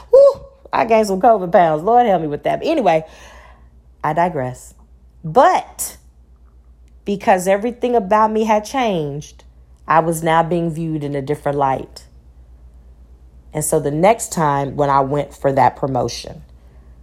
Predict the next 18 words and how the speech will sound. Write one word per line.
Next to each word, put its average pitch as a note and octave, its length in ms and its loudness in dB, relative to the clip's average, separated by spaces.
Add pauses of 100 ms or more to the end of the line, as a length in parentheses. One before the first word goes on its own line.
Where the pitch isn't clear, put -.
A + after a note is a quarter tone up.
(1300)
God A#2+ 320 -2
said B2+ 260 -4
yes. A2+ 560 -8 (1900)
So - 160 2
I B3 140 4
don't E4 180 0
know C4 340 4
who C4 200 -2
this B3 200 -2
is B3 140 -6
for, G3+ 360 2
but F3+ 160 4
I D3 140 4
felt G#3 320 2
like F#3+ 200 0
I F#3+ 100 2
needed G3 400 -6
to F3 460 -4